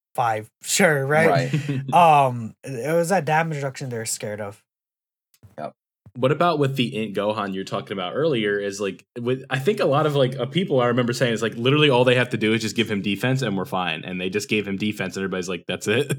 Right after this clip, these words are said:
Speaker 3: <laughs>
Speaker 2: No, <laughs> he was
Speaker 3: But
Speaker 2: not
Speaker 1: Yeah, it's
Speaker 2: fine.
Speaker 1: 'cause
Speaker 3: also
Speaker 1: one thing is that people, you know, uh,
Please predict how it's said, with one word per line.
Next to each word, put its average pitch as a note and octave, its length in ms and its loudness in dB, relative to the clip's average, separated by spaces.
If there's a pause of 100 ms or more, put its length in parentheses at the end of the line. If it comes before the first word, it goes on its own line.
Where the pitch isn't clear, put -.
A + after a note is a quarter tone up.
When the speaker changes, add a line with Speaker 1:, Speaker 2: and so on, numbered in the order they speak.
(240)
Speaker 3:
<laughs> - 240 -14
Speaker 2:
No, F3+ 180 6
<laughs> F3+ 500 4
he D#3+ 120 2
was C3+ 100 4
Speaker 3:
But D3+ 100 6
Speaker 2:
not - 0 -
Speaker 1:
Yeah, F3+ 200 8
it's A#2+ 200 8
Speaker 2:
fine. - 100 8
Speaker 1:
'cause A#3 140 8
Speaker 3:
also D#3+ 260 2 (400)
Speaker 1:
one A3 320 2
thing C4+ 180 0
is G3+ 180 2
that E3 340 4
people, D#3+ 540 0
you C#3+ 100 -4
know, A#2+ 360 -6 (440)
uh, D#3+ 180 -2